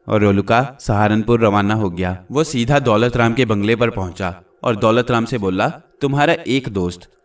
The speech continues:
मुखराम शर्मा है, वो कहाँ है? तुम कौन हो और मुंह उठाकर अंदर आ गए?" "अरे मैं कोई शर्मा का सेक्रेटरी हूँ कि बताऊँ? वो कहाँ है?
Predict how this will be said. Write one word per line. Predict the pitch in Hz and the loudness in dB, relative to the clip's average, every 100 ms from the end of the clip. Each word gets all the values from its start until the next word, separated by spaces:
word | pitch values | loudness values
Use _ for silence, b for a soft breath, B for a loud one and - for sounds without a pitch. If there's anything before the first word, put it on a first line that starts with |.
| - | -4
मुखराम | 156 156 117 156 | -2 0 0 0
शर्मा | 120 104 131 | 0 0 0
है, | 147 139 - | 0 -4 0
वो | 123 | 0
कहाँ | 147 165 160 | 2 2 2
है? | 143 135 131 _ - | 0 -4 -8 _ -4
तुम | 180 | -2
कौन | 214 196 202 | 2 2 2
हो | 190 185 _ - | 0 -4 _ -2
और | 123 | 2
मुंह | 147 | 4
उठाकर | 170 165 135 151 | 4 4 2 2
अंदर | 107 127 185 | 2 2 2
आ | 160 | 2
गए?" | 151 151 - _ | 0 -4 -12 _
"अरे | - 117 | 0 2
मैं | 123 107 | 2 2
कोई | 131 | 2
शर्मा | 143 110 101 | 0 0 0
का | 113 151 | 0 0
सेक्रेटरी | 110 87 107 117 151 | -2 -2 -2 0 2
हूँ | 180 190 | 2 2
कि | |
बताऊँ? | 190 190 170 165 165 _ | 2 2 2 0 -4 _
वो | - 135 | 0 2
कहाँ | 131 131 135 | 2 2 0
है? | 135 127 | -2 -4